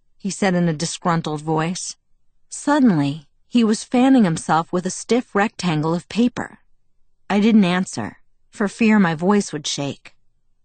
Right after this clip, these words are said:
My disastrous eighteenth birthday, with all its far-reaching consequences, wasn't something I cared to remember, and I was surprised that he would bring it up.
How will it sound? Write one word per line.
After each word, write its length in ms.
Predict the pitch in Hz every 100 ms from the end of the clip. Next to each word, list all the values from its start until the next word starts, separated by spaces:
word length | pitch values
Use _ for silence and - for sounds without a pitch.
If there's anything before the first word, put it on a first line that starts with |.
| _
My 180 | - 202
disastrous 920 | 190 190 - 208 226 - 180 160 165 -
eighteenth 560 | 202 196 - 196 165 -
birthday, 580 | 180 190 - - - - _ _ _
with 160 | 185 -
all 220 | 214 233
its 180 | 214 -
far-reaching 760 | - 214 214 202 202 190 196 175
consequences, 1000 | 165 190 202 - 160 143 - 151 - - _ _ _ _
wasn't 300 | 226 233 226
something 340 | 233 220 196
I 120 | 165
cared 340 | 160 - 208 196
to 140 | -
remember, 640 | 160 156 170 180 - - - _ _ - _ _
and 80 | 208
I 40 |
was 120 | 214 -
surprised 460 | 208 - 226 247
that 80 | 170
he 60 | 156
would 140 | 160
bring 200 | 170 180
it 100 | 170
up. 340 | 180 208 -